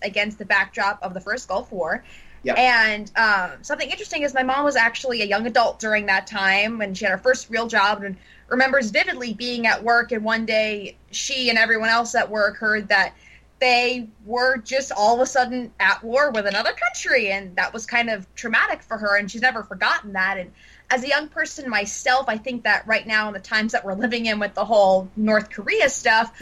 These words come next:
Speaker 1: I find myself wondering if I'm gonna wake up tomorrow and hear the same kind of thing. And I was wondering if you thought that your film had some interesting parallels for young people my age in respect to the content, and maybe people my age would really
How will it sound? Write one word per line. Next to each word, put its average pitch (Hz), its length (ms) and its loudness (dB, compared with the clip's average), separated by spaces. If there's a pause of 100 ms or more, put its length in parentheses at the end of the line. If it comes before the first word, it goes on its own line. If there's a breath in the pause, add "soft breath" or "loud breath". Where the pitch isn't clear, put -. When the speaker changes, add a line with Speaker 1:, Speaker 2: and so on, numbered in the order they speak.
(320 loud breath)
Speaker 1:
I 254 180 4
find 247 460 -2
myself 233 400 -4
wondering 220 320 -4
if 202 120 -14
I'm 233 140 0
gonna 226 140 -4
wake 202 140 -6
up 196 120 -8
tomorrow 202 600 2
and 185 220 -4 (280 soft breath)
hear 254 220 2
the 220 100 0
same 220 300 0
kind 208 260 -2
of 180 100 -4
thing. 262 380 -2
And 196 140 -4
I 226 140 2
was 233 180 -2
wondering 220 480 -4
if - 240 -12
you 214 100 -6
thought 190 440 -2
that 196 240 2
your 196 120 -8
film 214 360 -2
had 202 240 -2
some 208 140 -16
interesting 214 540 -6
parallels 214 640 2
for 220 100 -8
young 208 260 -2
people 214 280 -6
my 196 260 2
age 196 280 -2
in 202 140 -10
respect 196 460 -2
to 208 60 -16
the 196 80 -14
content, 226 600 -2 (400 loud breath)
and 220 140 2
maybe 214 240 0
people 220 260 -4
my 208 120 2
age 196 220 0
would 202 120 -8
really 196 360 -6